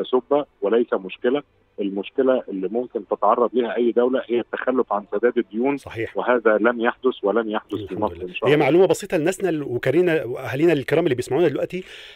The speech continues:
Speaker 2: آه، أكبر أو أكت-، يعني أكتر دل-، تلاتين دولة عليها ديون في العالم كله، الحمد لله مصر مش فيهم. والمستمع الكريم ومعاه موبايل في إيده دلوقتي يقدر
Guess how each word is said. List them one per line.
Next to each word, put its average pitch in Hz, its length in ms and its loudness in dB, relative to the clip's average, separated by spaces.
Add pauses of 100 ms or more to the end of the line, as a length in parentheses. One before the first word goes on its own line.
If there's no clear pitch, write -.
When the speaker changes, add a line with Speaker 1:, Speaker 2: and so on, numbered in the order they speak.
(140)
Speaker 2:
آه، 123 220 -2 (240)
أكبر 165 580 4
أو 135 60 2
أكت-، 214 280 0 (180)
يعني 120 240 -6 (200)
أكتر 147 220 2
دل-، 131 300 4
تلاتين 147 520 0
دولة 139 340 6
عليها 143 560 0 (100)
ديون 143 520 0
في - 100 -4
العالم 139 300 2
كله، 165 300 -2
الحمد 147 240 -2
لله 131 180 2
مصر 127 260 -2
مش 107 100 -4
فيهم. 139 340 -6 (460)
والمستمع 113 560 0
الكريم 135 460 -2
ومعاه 117 320 0
موبايل 135 300 4
في - 120 -10
إيده 143 160 -2
دلوقتي 123 340 -2
يقدر 139 300 2